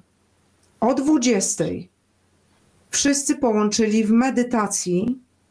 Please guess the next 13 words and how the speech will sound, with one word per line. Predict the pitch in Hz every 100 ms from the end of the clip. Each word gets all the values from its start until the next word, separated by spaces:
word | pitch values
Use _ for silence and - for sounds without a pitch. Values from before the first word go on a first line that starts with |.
| _ _ - - - _ _ - - - - - - - - -
wolności. | 175 208 226 233 214 - - - - _ _ _ _ _ - _ _ _ - -
Skupmy | - - 339 - 185
się | 180 196
w | 175
medytacji, | 196 180 185 202 196 - 180 202 294 - - _ _ - - - - - - - -
postawmy | 226 220 - 269 262 226
sobie | 220 233 214 208 208 208 - _ _
taki | 208 208
fokus, | 202 - 269 - 147 156 - - - _ _ _ _ _ _ - - - - - -
żeby | 190 220 208
nam | 214 254 285 294 - - _ _ _ - -
nasza | 196 208 208 185
wolność | 208 285 202 147 156 - - -